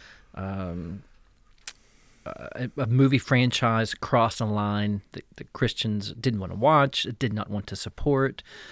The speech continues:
uh, were divided over, did not know how to handle. Uh, uh, you told me recently that you guys got rid of, uh, Disney at your home.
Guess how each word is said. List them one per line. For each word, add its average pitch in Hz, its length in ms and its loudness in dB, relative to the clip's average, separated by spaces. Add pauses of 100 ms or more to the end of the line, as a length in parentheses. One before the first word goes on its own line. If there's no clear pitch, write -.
(360)
uh, 107 200 0
were 120 160 4
divided 110 520 0
over, 120 280 0
did 113 200 -2
not 104 180 -2
know 107 200 -2
how 101 180 -6
to 92 80 -6
handle. 127 640 0 (320)
Uh, 101 440 -4 (880)
uh, - 120 -10
you 131 160 -2
told 190 180 -2
me 190 100 2
recently 156 460 0
that 139 160 0
you 123 180 -4
guys 123 520 0 (100)
got 117 180 0
rid 120 200 0
of, 110 400 -4 (360)
uh, 110 240 0
Disney 120 400 0
at 104 60 -4
your 101 200 -2
home. 110 260 -4